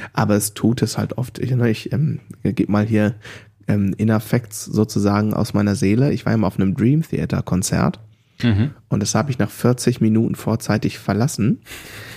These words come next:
Speaker 1: weil ich so das Gefühl hatte, dass ich schon alles gehört habe.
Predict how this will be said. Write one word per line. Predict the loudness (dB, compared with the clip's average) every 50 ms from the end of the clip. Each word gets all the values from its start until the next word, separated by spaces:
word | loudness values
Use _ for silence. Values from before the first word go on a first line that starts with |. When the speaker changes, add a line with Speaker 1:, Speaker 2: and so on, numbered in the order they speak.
| -20 -6 0
Speaker 1:
weil | 2 2
ich | 2 2 2
so | 2 2
das | 2 2 0
Gefühl | 0 -2 0 2 2 2 2
hatte, | 2 2 0 0
dass | 0 0 0 -2
ich | -2 -2
schon | -2 0 0
alles | 0 0 0 0 0
gehört | 0 0 2 2 2 2 0 0
habe. | -2 -2 0 2 2 2 2 2